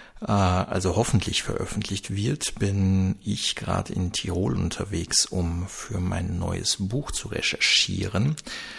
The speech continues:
Das heißt, dass ich, ähm, die Episode oder die heutige Episode, beziehungsweise die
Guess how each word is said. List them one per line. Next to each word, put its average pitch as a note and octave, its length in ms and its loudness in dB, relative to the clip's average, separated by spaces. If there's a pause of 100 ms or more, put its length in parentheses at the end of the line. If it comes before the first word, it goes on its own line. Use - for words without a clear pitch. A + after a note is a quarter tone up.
(300)
Das - 340 4
heißt, G2+ 460 4
dass G#2 260 4
ich, - 640 -4
ähm, F2+ 640 -2 (200)
die F#2+ 380 0
Episode F#2+ 1000 -2 (100)
oder A#2+ 220 -6
die - 100 -6
heutige C#3+ 380 0
Episode, B2 560 4 (1000)
beziehungsweise - 640 0
die - 220 -8